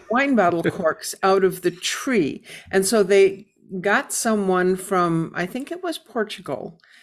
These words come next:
Speaker 1: to
Speaker 2: Portugal,
Speaker 1: come
Speaker 2: that's where they're
Speaker 1: over
Speaker 2: native,
Speaker 1: and
Speaker 2: yeah.
Speaker 1: teach them how to do <laughs> this. And this was many, many, many
Speaker 2: <laughs>
Speaker 1: years later. Um, <laughs> but, uh, yeah. So anyway,
Speaker 2: Well, that does,
Speaker 1: if you ever
Speaker 2: that, that
Speaker 1: go
Speaker 2: does
Speaker 1: to the
Speaker 2: illustrate
Speaker 1: quad, go and see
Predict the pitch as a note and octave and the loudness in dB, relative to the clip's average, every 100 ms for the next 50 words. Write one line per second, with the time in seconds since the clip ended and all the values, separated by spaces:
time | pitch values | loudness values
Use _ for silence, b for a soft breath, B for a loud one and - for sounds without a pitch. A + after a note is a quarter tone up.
0 | b - A2 G#2 G#2+ A3 G2 G#2+ C3 F#2+ | b -8 -4 0 0 0 0 2 2 0
1 | F#2+ F#2 G2+ F#2 G2+ A#2+ - G3 G3 - | 0 2 4 2 2 -2 0 2 2 -2
2 | - D4+ D#4+ - - G#3+ F#3+ F#3+ - G#3+ | -6 -6 -4 -6 -2 -2 -2 -6 -6 -2
3 | G#3+ G#3 - F3 F3 C4 C4 - - - | -2 -2 -6 -6 -2 2 2 0 -4 -4
4 | - - - B3 B3 G3 F#3+ G3+ F#3 D3+ | -6 -14 0 2 2 0 4 4 4 2
5 | E3+ D#3 C#3 D#3 D3 C#3 - D3+ - F3 | 0 0 2 2 2 -2 -2 -2 0 2
6 | E3+ C#3+ - B B B - G3 F3+ E3 | 4 2 -4 B B B 0 2 2 -2
7 | - A3+ - - A3 - - B B B | -8 -6 -8 -4 -4 -4 -16 B B B
8 | B - G3+ E3+ - _ E3+ - - _ | B -4 -2 -2 -6 _ -4 -4 -6 _
9 | _ _ - - D4+ D#4 E4+ C4+ F#3 F#3+ | _ _ -2 0 2 2 2 4 6 6
10 | F3 D#3 C4 C#4+ D#4+ F3+ F#3 D3+ F3 D#3+ | 4 4 2 4 6 6 6 8 6 6
11 | - A3+ G3+ G3+ G#3 G3 G3 A3 A#3 G3+ | 6 6 6 4 2 -2 2 2 2 2
12 | F#3 F#3+ F#3+ - B3 A#3+ | 0 0 0 -2 -2 -2